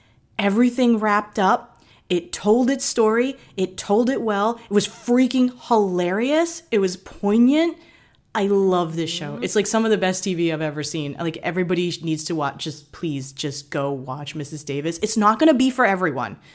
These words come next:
Speaker 1: This is a weird show.
Speaker 2: No.
Speaker 1: Like, you, I mean,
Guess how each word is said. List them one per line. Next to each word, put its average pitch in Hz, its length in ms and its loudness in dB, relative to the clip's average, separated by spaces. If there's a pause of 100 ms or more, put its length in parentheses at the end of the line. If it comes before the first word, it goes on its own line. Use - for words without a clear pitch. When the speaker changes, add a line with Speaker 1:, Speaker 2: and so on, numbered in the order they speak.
(180)
Speaker 1:
This 208 280 -2
is 190 180 -2
a 143 100 0
weird 185 920 0
show. 131 460 -2
Speaker 2:
No. 175 280 -8
Speaker 1:
Like, 151 200 0 (100)
you, 185 420 -4
I 143 140 4
mean, 151 340 -4